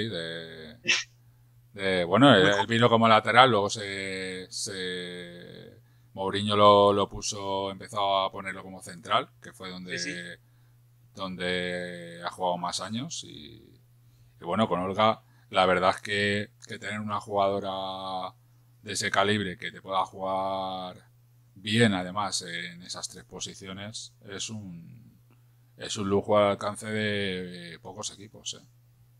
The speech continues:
Speaker 2: Yo,
Speaker 1: Que
Speaker 2: yo lo
Speaker 1: pocas
Speaker 2: digo
Speaker 1: jugadoras que pueden decir eso.
Speaker 2: Yo lo digo y lo, y lo sigo diciendo, Tony.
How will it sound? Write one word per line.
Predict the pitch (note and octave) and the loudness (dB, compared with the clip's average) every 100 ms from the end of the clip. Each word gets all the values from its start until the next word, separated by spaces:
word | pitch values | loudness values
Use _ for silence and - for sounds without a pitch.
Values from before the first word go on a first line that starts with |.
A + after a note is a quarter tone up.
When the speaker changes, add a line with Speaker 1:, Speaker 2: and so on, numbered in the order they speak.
| _ - A#2 | _ -20 -2
Speaker 2:
Yo, | B2+ D3 F#3 E3+ D#2 | 4 8 8 6 2
Speaker 1:
Que | D2+ | -4
Speaker 2:
yo | D3 | -6
lo | F#3+ | -2
Speaker 1:
pocas | |
Speaker 2:
digo | F#3+ G3 G3+ | 4 4 4
Speaker 1:
jugadoras | G#2+ G2 G2+ A2+ A2 | 6 6 6 2 -2
que | |
pueden | G2 F#2 F2 | -10 -12 -12
decir | - D#2 | -18 -18
eso. | A#2 - - _ _ _ _ _ _ _ _ | -14 -14 -14 _ _ _ _ _ _ _ _
Speaker 2:
Yo | C3+ C#3 F#3+ | -6 4 6
lo | G#3 | 6
digo | G#3+ A3+ | 6 4
y | |
lo, | F3 - | 4 2
y | C#3+ | -6
lo | C#3+ | -8
sigo | - F#3 | -6 -4
diciendo, | F#3 D3+ B2 | -6 -8 -14
Tony. | B2 C3+ A#2+ | -10 -12 -12